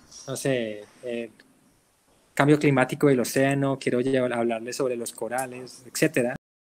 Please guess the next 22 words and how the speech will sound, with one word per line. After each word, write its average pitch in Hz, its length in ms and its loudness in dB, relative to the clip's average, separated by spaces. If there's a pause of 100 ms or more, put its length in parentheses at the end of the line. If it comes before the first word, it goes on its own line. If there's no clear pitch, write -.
(760)
pues 131 160 4
la 139 120 8
mejor 127 240 6
estrategia 151 520 4
primero 170 600 8
sería, 123 520 -2
"Oiga, 147 220 0
¿por 135 100 -8
qué - 80 -6
no 123 100 -4
traemos 143 320 -2
a - 20 -4
nuestro 143 220 -6
equipo - 320 -8
a 156 120 6
alguien 139 280 2
del 131 100 -6
Chocó? 120 320 -4 (840)
Y 143 80 -4
miramos 131 320 0
a 139 120 4
ver 117 120 -2